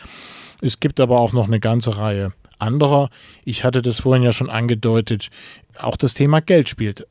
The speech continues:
eine immer größere Rolle. Geld hat ja logischerweise faire Bezahlung, Gehälter, Löhne und so weiter, hat immer eine Rolle gespielt im Zusammenhang mit, äh, beruflicher Tätigkeit. Aber wir haben jetzt halt eine Situation, wo,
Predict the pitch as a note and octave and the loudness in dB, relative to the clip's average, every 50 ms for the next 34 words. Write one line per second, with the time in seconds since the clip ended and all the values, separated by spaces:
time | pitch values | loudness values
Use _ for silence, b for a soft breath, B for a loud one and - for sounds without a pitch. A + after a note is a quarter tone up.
0 | _ _ E3+ E3 - B2+ A#2+ A#2+ A2+ A2 A2+ - - C#3+ C#3 C#3+ C3+ A2+ - A#2+ | _ _ -8 -6 -6 -4 -4 -2 -2 -2 -4 -2 0 2 4 4 4 2 2 2
1 | B2 C3+ C3 - D#3+ C#3 D#3+ D#3+ D3+ D3 D#3 E3 F#3 A#3 C4 - _ _ - _ | 2 2 4 2 0 2 2 0 2 2 2 4 2 2 -2 -4 _ _ -20 _
2 | - A2+ G#2+ G2+ - - A2 G#2 G#2+ G2+ F#2+ F#2+ G#2 G#2 F#2+ G2+ F#2 G2 F#2 F#2+ | -6 -6 -6 -4 -6 -8 -8 -6 -4 -4 -4 -4 -4 -4 -4 -4 -6 -6 -6 -6
3 | G2 F#2+ F#2+ F#2+ E2 - _ _ _ _ _ - - A#2 G#2 F#2 F#2+ F2+ F#2+ - | -6 -6 -8 -10 -10 -12 _ _ _ _ _ -4 -2 -2 -2 -4 -6 -8 -8 -8
4 | - - B2+ B2 A#2 A2+ A2+ G#2 G2+ G2+ F#2+ - A#2 A2+ G#2+ A2+ G#2 G2 A2 A2 | -2 -2 0 0 2 0 0 0 -2 -2 -2 -2 -2 -2 0 -2 -2 -2 0 0
5 | A2 G#2+ G#2+ G#2 G#2+ G2+ - G2+ G2+ G2+ G2 G#2 G2 B B B B B B - | 0 0 -2 -4 -4 -6 -4 -4 -4 -4 -6 -6 -8 B B B B B B -16
6 | - - _ - F3 F3 F#3 E3 C#3+ C3 B2 G#2 A2 A2+ G#2+ G#2+ A2 G#2+ A2+ - | -18 -12 _ 4 6 6 8 8 6 6 2 2 0 -2 -2 -2 -4 -4 -6 -6
7 | - A#2+ A#2+ A2+ A2 A2+ A2 G#2+ - A#2+ A2 G#2+ A2 A2 A2+ A2 G2+ A2+ A2 G#2+ | -4 -4 -2 -2 -2 -2 -2 -2 -2 -2 0 0 0 0 -2 -2 -2 -2 -2 -2
8 | A2 A2 G#2+ G2+ - - - - - C3+ B2+ A2 G#2+ G#2+ G#2+ - - A2+ G#2+ A#2 | -2 -2 -4 -4 -6 -12 -14 -12 -12 -10 -8 -8 -8 -8 -8 -6 -4 -2 0 0
9 | A#2 - C3+ B2 G#2+ A#2+ A#2 - - B2 A#2+ A#2+ B2+ A#2 - - B2 A#2+ B2 B2+ | 0 0 0 0 2 2 0 0 0 0 0 2 0 -2 -2 -2 0 0 0 0
10 | B2+ - B B B B B B B B - C#3+ C#3 C#3+ C3+ C#3 B2+ A#2 B2+ C3 | -2 -4 B B B B B B B B -4 0 2 2 4 4 4 4 4 4
11 | B2+ A#2+ G#2+ A2+ A#2+ B2+ - - - C#3+ C#3+ C#3+ D#3+ D3 C#3 C#3 C#3 C3+ B2 C#3 | 2 2 2 2 0 0 -2 0 2 2 2 4 4 4 4 4 4 2 2 2
12 | C3+ - C#3+ C#3 C3+ C3 C3 - - - C3 C3 C3+ C3+ C#3 C3 B B B B | 2 2 4 4 4 2 2 0 0 2 2 4 4 2 0 -2 B B B B
13 | B B B _ A#2 A#2+ B2 B2 B2 A#2+ A#2+ A2+ | B B B _ -2 2 4 4 6 4 4 2